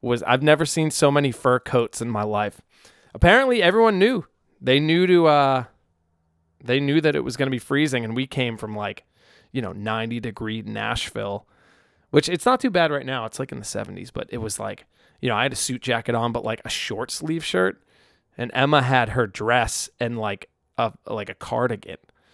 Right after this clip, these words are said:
So we're up on the top of this mountain, the wind's just, like, whipping. It starts to, like, rain a little bit.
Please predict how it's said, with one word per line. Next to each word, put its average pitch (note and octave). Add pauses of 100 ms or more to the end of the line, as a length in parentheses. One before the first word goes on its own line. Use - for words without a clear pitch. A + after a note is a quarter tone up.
(380)
So B2+
we're D#3+
up F3
on D3
the C3
top C#3+
of C3
this B2+
mountain, B2
the G#2+
wind's B2+
just, -
like, G#2+
whipping. A#2+
It G#2+
starts -
to, C3+
like, A#2
rain G#2+
a -
little A2
bit. E3